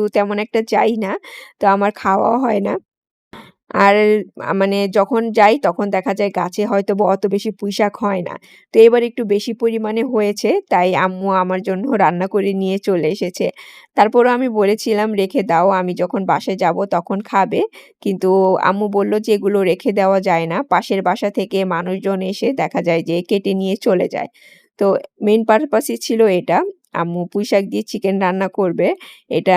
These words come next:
নিয়ে আসাই হচ্ছে মেইন পারপাস ছিল। তারপরও আরও কিছু রিজন ছিল আর কি।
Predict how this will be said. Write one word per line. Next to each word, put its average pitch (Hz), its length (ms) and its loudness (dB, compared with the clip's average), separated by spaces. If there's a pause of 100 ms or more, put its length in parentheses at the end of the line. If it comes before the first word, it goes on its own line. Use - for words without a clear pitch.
নিয়ে 190 240 0
আসাই 190 380 0
হচ্ছে 254 280 -2
মেইন 175 240 -2
পারপাস 151 480 -2
ছিল। 156 200 -6 (140)
তারপরও 208 420 0
আরও 185 220 2
কিছু 196 240 -10
রিজন 175 400 -4
ছিল 175 260 -8
আর 120 200 -4
কি। - 140 -8